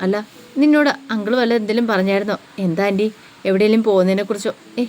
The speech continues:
എന്നോടൊന്നും പറഞ്ഞില്ലല്ലോ." "എന്താ ആൻറ്റി, കാര്യം എന്താ?" "അത് പിന്നെ അങ്കിൾ ഇതുവരെയായിട്ടും വീട്ടിൽ വന്നിട്ടില്ലടാ, അതുകൊണ്ടാ." "വീട്ടിൽ വന്നിട്ടില്ലേ? അതെന്താ ആൻറ്റി ഇങ്ങനെ പറയണേ?" "അറിയത്തില്ല, എവിടെ പോയെന്ന് അറിയത്തില്ല ആൻറ്റി." "എവിടെ പോകാനായിട്ടാ? അങ്കിൾ ചിലപ്പോൾ വല്ല ഫ്രണ്ട്സിനോടൊപ്പം ആയിരിക്കും, കുറച്ച് കഴിയുമ്പോഴത്തേനും വരും."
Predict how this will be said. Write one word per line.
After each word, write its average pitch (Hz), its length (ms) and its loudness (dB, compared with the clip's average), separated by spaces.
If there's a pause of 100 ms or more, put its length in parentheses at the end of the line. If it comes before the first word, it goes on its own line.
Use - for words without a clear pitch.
(120)
എന്നോടൊന്നും 208 460 2
പറഞ്ഞില്ലല്ലോ." 233 400 0 (640)
"എന്താ 185 220 -2
ആൻറ്റി, 208 160 -2
കാര്യം 196 360 0
എന്താ?" 214 240 0 (560)
"അത് 175 140 -4
പിന്നെ 180 220 0 (120)
അങ്കിൾ 170 220 -4
ഇതുവരെയായിട്ടും 196 360 0
വീട്ടിൽ 202 280 0
വന്നിട്ടില്ലടാ, 196 520 -2 (160)
അതുകൊണ്ടാ." 165 400 -4 (300)
"വീട്ടിൽ 294 340 2
വന്നിട്ടില്ലേ? 214 480 0 (400)
അതെന്താ 170 240 -4
ആൻറ്റി 208 140 0
ഇങ്ങനെ 202 220 2
പറയണേ?" 220 300 0 (580)
"അറിയത്തില്ല, 185 580 0 (120)
എവിടെ 185 220 -2
പോയെന്ന് 214 320 0
അറിയത്തില്ല 202 440 0 (400)
ആൻറ്റി." 175 320 0 (320)
"എവിടെ 294 200 0
പോകാനായിട്ടാ? 196 600 -2 (320)
അങ്കിൾ 170 200 -6
ചിലപ്പോൾ 190 280 0
വല്ല 220 160 0
ഫ്രണ്ട്സിനോടൊപ്പം 240 640 -2
ആയിരിക്കും, 214 340 -2 (380)
കുറച്ച് 285 240 0
കഴിയുമ്പോഴത്തേനും 208 520 0
വരും." 190 220 0